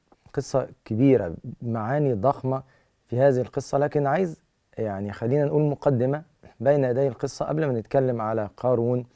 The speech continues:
أو تفاصيل القصة، أن الله سبحانه وتعالى جبل الإنسان على صفات، بمعنى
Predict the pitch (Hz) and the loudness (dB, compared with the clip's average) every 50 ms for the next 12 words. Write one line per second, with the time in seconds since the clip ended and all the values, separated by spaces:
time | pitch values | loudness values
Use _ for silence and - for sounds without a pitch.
0 | _ _ - - - _ _ _ _ _ _ - 135 156 165 165 - - 113 - | _ _ -20 -20 -20 _ _ _ _ _ _ 4 6 6 6 6 4 0 -6 -8
1 | 110 - - 131 123 123 110 - - 127 - - - 123 127 - _ _ _ _ | -6 -2 0 2 2 2 0 -4 -6 -10 -8 -8 -8 -10 -10 -12 _ _ _ _
2 | _ _ _ _ _ _ _ _ _ _ _ - 139 139 139 139 147 160 156 - | _ _ _ _ _ _ _ _ _ _ _ 0 2 4 6 6 6 4 2 0
3 | 123 - - 135 139 131 113 110 101 - 98 110 123 123 120 120 120 - - _ | -10 -6 -4 -2 -2 -2 -2 -4 -6 -4 -2 -2 0 0 0 -2 -4 -6 -12 _
4 | _ _ _ _ _ _ _ _ _ _ _ _ _ _ _ _ _ - - _ | _ _ _ _ _ _ _ _ _ _ _ _ _ _ _ _ _ -20 -20 _
5 | _ _ _ _ _ - 113 113 139 151 151 143 135 - - 107 107 - 101 101 | _ _ _ _ _ -6 0 2 4 4 4 2 0 0 -4 -6 -6 -6 -6 -8
6 | 98 - 123 123 127 123 117 104 110 120 120 123 120 117 107 - - 98 - - | -8 -6 -4 -4 -4 -2 -2 -2 -2 -2 0 -2 -2 -4 -6 -10 -12 -8 -4 -2
7 | 110 92 - _ - - - _ _ _ _ _ _ _ _ _ _ _ _ _ | -2 -2 -2 _ -16 -20 -20 _ _ _ _ _ _ _ _ _ _ _ _ _
8 | _ _ _ _ _ _ _ - 117 123 151 160 156 131 127 127 135 143 | _ _ _ _ _ _ _ -6 -2 2 2 2 2 2 0 -2 -4 -8